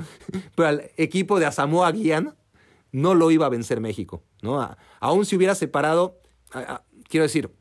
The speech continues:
aún si hubiera superado ese muro de los octavos de final, porque como ya veremos en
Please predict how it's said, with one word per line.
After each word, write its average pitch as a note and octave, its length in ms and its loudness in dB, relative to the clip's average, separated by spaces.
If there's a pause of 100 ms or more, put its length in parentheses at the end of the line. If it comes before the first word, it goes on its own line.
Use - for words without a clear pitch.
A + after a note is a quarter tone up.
(340)
aún D#3+ 220 0
si F3 100 -2
hubiera E3 180 4
superado C#3+ 480 0
ese B2+ 160 -2
muro C3 380 -4 (420)
de A#2+ 140 -6
los A2+ 160 -4
octavos B2+ 440 -2
de G#2 280 -4
final, C3 520 -2 (360)
porque C3 400 -4 (400)
como C3+ 280 -2
ya C3+ 520 -2 (120)
veremos C#3+ 720 -2 (640)
en A#2+ 220 -10